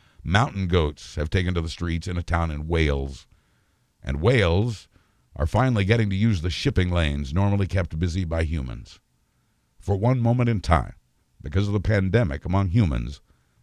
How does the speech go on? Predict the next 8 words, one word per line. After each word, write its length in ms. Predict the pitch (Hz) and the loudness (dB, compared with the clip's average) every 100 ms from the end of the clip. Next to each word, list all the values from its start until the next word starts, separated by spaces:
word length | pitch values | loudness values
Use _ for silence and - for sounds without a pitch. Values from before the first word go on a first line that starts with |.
| _ - | _ -16
the 140 | - 92 | -10 -2
animals 440 | 113 92 64 57 | 2 2 2 0
are 80 | 76 | -2
back. 520 | 67 64 - - - _ _ _ _ _ _ _ _ _ _ _ _ _ _ _ - | 0 -2 -6 -14 -20 _ _ _ _ _ _ _ _ _ _ _ _ _ _ _ -6
Except 320 | 87 - 156 | -6 -2 -2
for 80 | - | 0
the 100 | 117 | -2
rats. 560 | 78 73 52 - - | 2 0 -2 -14 -18